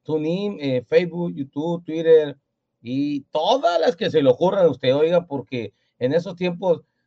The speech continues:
son un mundo, un mundo de plataformas digitales las que tenemos a nuestro alcance, solamente con un clic y, pues, ya tenemos toda la información del mundo a través de un clic y también, pues, toda la información deportiva aquí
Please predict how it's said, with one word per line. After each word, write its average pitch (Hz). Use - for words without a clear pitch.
son 180
un 202
mundo, 220
un 202
mundo 202
de 151
plataformas 143
digitales 151
las 139
que 127
tenemos 143
a 131
nuestro 113
alcance, 147
solamente 165
con 151
un 170
clic 175
y, 147
pues, 139
ya 143
tenemos 139
toda 220
la 185
información 143
del 127
mundo 165
a 120
través 156
de 160
un 151
clic 175
y 143
también, 147
pues, 233
toda 247
la 240
información 160
deportiva 208
aquí 208